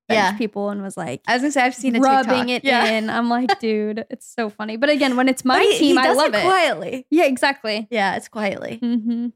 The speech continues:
Speaker 1: Where only they could hear.
Speaker 2: Yeah.
Speaker 1: Only
Speaker 2: I
Speaker 1: the people who've been trash talking.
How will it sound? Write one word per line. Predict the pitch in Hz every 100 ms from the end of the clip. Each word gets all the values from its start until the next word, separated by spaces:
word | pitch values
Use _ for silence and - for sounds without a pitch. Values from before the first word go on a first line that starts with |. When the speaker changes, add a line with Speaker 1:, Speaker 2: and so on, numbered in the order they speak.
| _ -
Speaker 1:
Where | 240
only | 220 240 254
they | 226 214 214
could | 208
hear. | 208 170 - - _ _ -
Speaker 2:
Yeah. | - 107 - _ _ _ _ _ _ -
Speaker 1:
Only | 226
Speaker 2:
I | 247
Speaker 1:
the | 214
people | 233 214
who've | 214 196
been | 185
trash | 180 180 185
talking. | - - - - 214